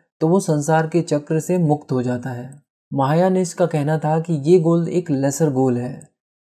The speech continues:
इसीलिए महायानिस्ट ने इस सेक्ट को हीनयान कहा था। तो अब देखना ये है कि अगर ये गोल लेसर गोल है तो इससे बड़ा गोल क्या हो सकता है। तो महायानिस्ट का जो गोल था वो ये था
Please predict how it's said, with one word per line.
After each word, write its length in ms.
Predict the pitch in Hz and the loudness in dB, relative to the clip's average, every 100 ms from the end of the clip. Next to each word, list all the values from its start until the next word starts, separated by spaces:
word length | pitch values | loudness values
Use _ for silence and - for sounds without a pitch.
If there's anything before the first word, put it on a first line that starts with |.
| - | -2
इसीलिए 380 | 156 202 190 | 2 4 4
महायानिस्ट 720 | 196 165 143 156 156 175 170 | 4 2 2 2 2 0 -2
ने 140 | 160 165 | -2 -2
इस 260 | - 156 - | -2 -4 2
सेक्ट 240 | 165 165 | 2 2
को 180 | - 165 202 _ _ - | -2 -2 -2 _ _ 2
हीनयान 360 | 156 160 151 | 6 6 4
कहा 280 | 143 135 120 | -2 -4 -4
था। 320 | 117 123 - - _ _ _ _ - | -6 -12 -16 -20 _ _ _ _ 6
तो 60 | |
अब 160 | 160 165 | 8 8
देखना 280 | 175 165 185 | 6 6 2
ये 280 | 170 156 175 | 2 2 4
है 220 | 160 170 | 4 0
कि 140 | 170 | 0
अगर 300 | 156 143 165 | -2 2 2
ये 280 | 131 135 196 | 2 4 4
गोल 260 | 170 175 156 | 8 6 6
लेसर 240 | 147 170 | 4 2
गोल 260 | 143 143 127 | 2 2 2
है 260 | 127 170 - _ _ _ | -2 -6 -10 _ _ _
तो 100 | 180 | 4
इससे 320 | - 170 - | 4 2 2
बड़ा 240 | 190 160 170 | 4 6 4
गोल 220 | 160 185 | 4 2
क्या 180 | 170 160 | 4 2
हो 180 | 131 127 | 2 -2
सकता 320 | 123 - 127 | -4 -10 -14
है। 280 | 120 131 - _ _ _ - | -12 -14 -20 _ _ _ -2
तो 60 | 165 | 2
महायानिस्ट 600 | 156 143 170 196 208 208 | 4 4 2 2 0 0
का 80 | 202 | 2
जो 160 | 185 | 2
गोल 280 | 151 147 175 | 4 4 4
था 160 | 170 170 | 2 0
वो 180 | 156 | 2
ये 220 | 147 156 175 | 2 2 2
था 240 | 151 151 | 2 -2